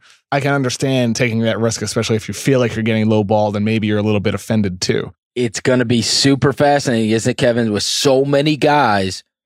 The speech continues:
Speaker 2: who have said, "I'll just do it next offseason," that we're gonna look back and I, I, you know, who knows who's going to be the odd man out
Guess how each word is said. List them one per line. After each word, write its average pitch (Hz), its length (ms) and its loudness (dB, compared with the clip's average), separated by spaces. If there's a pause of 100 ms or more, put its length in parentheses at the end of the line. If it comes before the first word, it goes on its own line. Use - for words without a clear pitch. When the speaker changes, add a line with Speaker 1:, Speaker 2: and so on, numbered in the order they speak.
(160)
Speaker 2:
who 110 120 -2
have 101 140 -2
said, 110 240 2
"I'll 104 120 2
just 98 240 -4
do 107 160 2
it 117 120 0
next 123 280 0
offseason," 143 680 0 (340)
that 113 220 0 (140)
we're 151 180 0
gonna 294 200 0
look 226 220 2
back 147 300 2
and 110 80 0
I, 110 160 0
I, 120 180 -4 (120)
you 143 160 -2
know, 117 220 0
who 214 180 2
knows 120 420 0 (140)
who's 127 200 -2
going 127 320 0
to 120 120 0
be 104 400 2 (340)
the 127 280 0
odd 117 280 2
man 107 260 0
out 95 280 -2